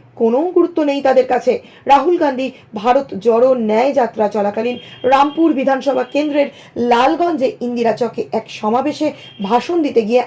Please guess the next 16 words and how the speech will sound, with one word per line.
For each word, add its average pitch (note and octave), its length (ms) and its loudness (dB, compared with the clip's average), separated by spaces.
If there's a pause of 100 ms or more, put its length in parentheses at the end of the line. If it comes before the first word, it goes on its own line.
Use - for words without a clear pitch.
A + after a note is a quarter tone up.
(120)
এমনটাই B3+ 540 0
অভিযোগ A3+ 340 0
করেন। G3 220 0 (1300)
বিজেপি C4+ 280 0
সরকারের C4+ 420 2
বিরুদ্ধে C4+ 320 -4
দেশের A3+ 340 0 (280)
তিয়াত্তর C4+ 340 2
শতাংশ G#3+ 380 -6
দলিত, A#3 440 -2
অনগ্রসর A#3+ 760 -2
শ্রেণী, C#4 380 -2 (320)
আদিবাসীদের D#4+ 600 0
অবহেলা C#4 500 0
করার B3+ 240 -2 (120)
অভিযোগ A#3+ 360 0